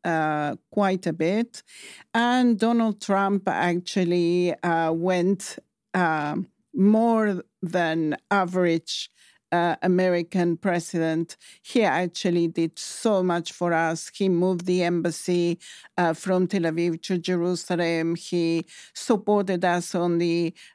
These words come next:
uh, embargo of Iran. He stopped the treaty in two thousand and fifteen, that Obama did in two thousand and fifteen. Uh, so, uh, Trump helped us enormously,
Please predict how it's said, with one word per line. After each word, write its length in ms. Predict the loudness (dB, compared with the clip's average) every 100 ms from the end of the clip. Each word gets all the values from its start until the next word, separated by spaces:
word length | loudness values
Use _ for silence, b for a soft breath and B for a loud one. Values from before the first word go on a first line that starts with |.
| -2
uh, 240 | 0 0 0
embargo 920 | 0 2 2 2 0 0 0 2 0 -2
of 300 | -2 -2 -6 -2
Iran. 440 | 0 0 0 -2
He 240 | -2 -2 -4
stopped 640 | -6 -8 0 0 0 -4 -4 -2
the 140 | -4
treaty 500 | -4 -4 -2 -2 -2
in 100 | -2
two 120 | -4
thousand 420 | -2 -2 -2 -2
and 120 | -2 -4
fifteen, 420 | -6 -8 -12 -8
that 280 | -4 -4 -4 -14 _ _ _
Obama 640 | -2 0 2 2 2 2 2
did 220 | 0 0
in 120 | 0
two 140 | -2 -2
thousand 360 | -2 -2 -4
and 120 | -4 -4
fifteen. 680 | -4 -6 -2 0 0 0 -4 B B B B -4
Uh, 420 | 0 2 0 0 -4 B
so, 540 | -6 2 2 4 0 -2 _
uh, 220 | -2 0 -2
Trump 320 | 0 2 2
helped 380 | 0 -2 0 0
us 400 | 0 0 -4 -16 -10 0
enormously, 1120 | 2 4 2 0 0 -2 -6 -4 -2 -2 -4